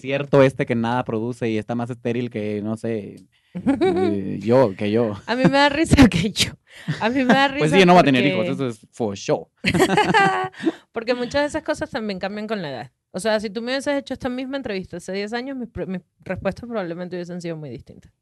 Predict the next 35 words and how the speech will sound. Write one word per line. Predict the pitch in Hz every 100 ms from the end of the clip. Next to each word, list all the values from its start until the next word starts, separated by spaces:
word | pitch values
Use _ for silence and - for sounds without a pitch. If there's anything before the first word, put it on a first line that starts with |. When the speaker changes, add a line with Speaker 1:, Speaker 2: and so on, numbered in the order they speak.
| _
Speaker 2:
Y | - 208
son | 220 220
cosas, | 233 233 294 302 294 _ _
son | - 233
estructuras, | 247 240 226 - 240 165 143 - _ _ -
¿no? | 202 190 196 247
Hablando | 214 190 190
de | 208
Speaker 1:
Ujú. | 185
Speaker 2:
gobiernos, | 180 180 180 170
de | 175
leyes, | 175 185 180
de | 170
derechos, | 160 170 175 -
todas | - 196
estas | 190 214
cosas | 202 208
que |
nombraste. | 202 185 156 139 151
Son | 160 190
estructuras | 190 220 - 233 254 269 _ _ _ _
que | -
hace | 185 202
diez | 208
años | 214 220
yo | 226
hubiese | 208 208
dicho, | 196
"Chinga | 208 202 196
su | 220
madre", | 226 208 185 156 156
¿sabes? | 165 165 196
Yo | 185
no | 180
ne-, | 208